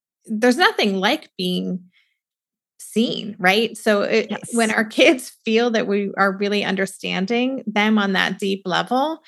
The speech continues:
Speaker 1: that is just such a safe way to, to experience, you know, your, your day. And if you're someone who, who does have a sensitive nervous system, or maybe you have spent a lot of time in fight or flight, to be able to really just let down your defenses because you know that you're,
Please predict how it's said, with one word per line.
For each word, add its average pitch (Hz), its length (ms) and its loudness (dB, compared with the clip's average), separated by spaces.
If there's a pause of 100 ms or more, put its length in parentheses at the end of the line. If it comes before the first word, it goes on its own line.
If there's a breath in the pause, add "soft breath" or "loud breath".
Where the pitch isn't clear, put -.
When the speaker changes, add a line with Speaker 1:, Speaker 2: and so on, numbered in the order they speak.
(420 soft breath)
Speaker 1:
that 240 140 2
is 240 200 2
just 220 280 -2
such 240 240 0
a 180 220 -2 (280)
safe - 800 -6 (200)
way 185 320 0
to, 185 340 -4
to - 140 -6
experience, 190 840 -4
you 214 120 4
know, 190 360 0
your, 185 440 -2
your 190 180 0
day. 208 520 2
And 214 420 2
if 214 200 -4
you're 202 480 0 (220)
someone 202 380 -2
who, 202 420 -2 (640 soft breath)
who 233 100 2
does 247 200 2
have 226 160 0
a 190 60 -2
sensitive 185 480 -4
nervous 175 440 -4
system, 180 380 -6
or 170 80 -2
maybe 190 280 0
you 220 240 2
have 208 220 0
spent 190 220 -4
a 175 80 -2
lot 165 180 0
of 175 100 -4
time 175 220 -4
in 175 120 -8
fight 165 220 -2
or 147 80 -4
flight, - 360 -6
to - 80 -4
be 202 100 0
able 226 140 2
to 262 100 2
really 190 260 2
just 185 200 -12
let 180 200 -4
down 180 220 -2
your 185 140 -2
defenses 180 520 -2
because 175 540 -4
you 196 100 -2
know 175 240 0
that 175 120 -4
you're, - 420 -2